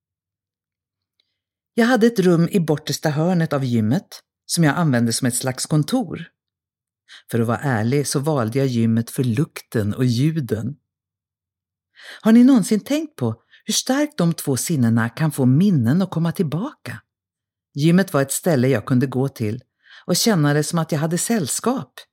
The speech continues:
utan att egentligen behöva vara i personlig kontakt med någon. Varför lukten? För att den påminde mig om mina bröder.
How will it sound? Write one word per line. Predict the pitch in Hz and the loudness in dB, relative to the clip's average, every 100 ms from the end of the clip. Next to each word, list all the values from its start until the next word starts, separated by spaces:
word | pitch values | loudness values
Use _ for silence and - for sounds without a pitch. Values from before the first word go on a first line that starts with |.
| _ _ - - | _ _ -20 -4
utan | 214 165 147 156 | 0 0 2 2
att | |
egentligen | 180 147 131 143 | 4 2 2 2
behöva | 135 135 | 2 2
vara | 139 131 | 2 0
i | 131 | 0
personlig | 131 143 139 123 123 | 0 -2 2 2 2
kontakt | 139 131 233 - | 0 -2 -4 -4
med | 131 | -4
någon. | 104 92 151 _ _ _ _ _ _ _ _ _ _ _ _ _ _ _ _ _ _ _ _ _ _ _ _ | -4 -6 -12 _ _ _ _ _ _ _ _ _ _ _ _ _ _ _ _ _ _ _ _ _ _ _ _
Varför | - 175 - | -2 -2 2
lukten? | 170 214 254 - 110 120 _ _ _ _ - - | 2 2 -2 -8 -8 -10 _ _ _ _ -20 -4
För | 214 | -2
att | 214 | 2
den | 220 | 2
påminde | 208 254 156 151 156 | 2 2 4 4 2
mig | 160 165 | 2 0
om | 165 | 2
mina | 170 175 | 0 0
bröder. | 156 196 254 214 117 127 | 0 0 0 -2 -6 -8